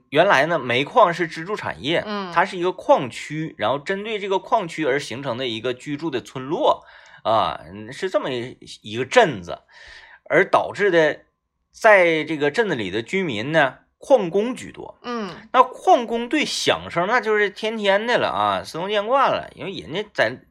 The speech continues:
Speaker 1: 井下放的都啥，雷管儿。
Speaker 2: 嗯。
Speaker 1: 雷管儿，完了那个引的炸药，是吧？咣当一，一，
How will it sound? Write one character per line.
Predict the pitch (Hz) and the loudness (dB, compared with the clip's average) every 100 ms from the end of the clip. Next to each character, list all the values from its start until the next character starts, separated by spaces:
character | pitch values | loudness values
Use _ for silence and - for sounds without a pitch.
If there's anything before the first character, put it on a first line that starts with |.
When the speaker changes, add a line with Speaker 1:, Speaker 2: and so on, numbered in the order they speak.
| _ | _
Speaker 1:
井 | - 92 | -14 -4
下 | 98 151 | 2 2
放 | 113 147 117 | 4 4 4
的 | 92 | 0
都 | 95 | -6
啥， | 95 - - | -8 -14 -4
雷 | 165 | -2
管 | 165 - | -2 -4
儿。 | - - - | -10 -20 -10
Speaker 2:
嗯。 | 240 240 190 147 - | -6 -4 -6 -10 0
Speaker 1:
雷 | 143 208 | 4 4
管 | 156 | 2
儿， | - 95 | -2 -2
完 | 104 | 0
了 | 151 - - | 2 0 -4
那 | 156 147 | -4 -2
个 | 117 110 104 | 0 0 0
引 | 95 110 90 | -4 -6 -4
的 | 101 | 0
炸 | 131 151 | 4 6
药， | 156 190 117 - _ _ _ | 8 8 6 -4 _ _ _
是 | 127 | -4
吧？ | 110 98 - | -2 -2 -2
咣 | 175 180 | -4 0
当 | 170 185 | -2 -2
一， | 190 | -8
一， | 185 196 - | -10 -10 -10